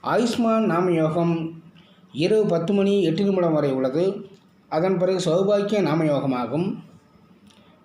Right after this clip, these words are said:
பாலவகரணம் இன்று. நாள் முழுவதும் சித்த யோகம். நேத்திரம் இரண்டு, ஜீவன் அறை உள்ள நாள்.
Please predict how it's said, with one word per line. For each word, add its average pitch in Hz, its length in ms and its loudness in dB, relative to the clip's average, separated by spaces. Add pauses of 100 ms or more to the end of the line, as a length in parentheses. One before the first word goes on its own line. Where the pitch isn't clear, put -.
(160)
பாலவகரணம் 175 760 0
இன்று. 139 520 -4 (840)
நாள் 190 320 0
முழுவதும் 185 400 2
சித்த 143 260 -2
யோகம். 127 520 -4 (1200)
நேத்திரம் 226 640 0
இரண்டு, 180 580 0
ஜீவன் 190 360 0
அறை 151 200 2
உள்ள 131 180 0
நாள். 143 360 -2